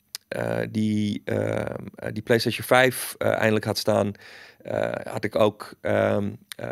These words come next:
een aantal van die PlayStation Plus games die ik gewoon had liggen en, eh, die, waar ik nooit zin in,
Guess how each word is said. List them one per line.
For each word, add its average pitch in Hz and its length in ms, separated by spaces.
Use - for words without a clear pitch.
een - 260
aantal 110 220
van 113 140
die 107 120
PlayStation 110 460
Plus 123 240
games 107 300
die 110 100
ik 104 80
gewoon 104 520
had 113 240
liggen 107 480
en, 104 180
eh, - 520
die, 113 380
waar 117 80
ik 110 60
nooit 123 560
zin 117 240
in, 107 180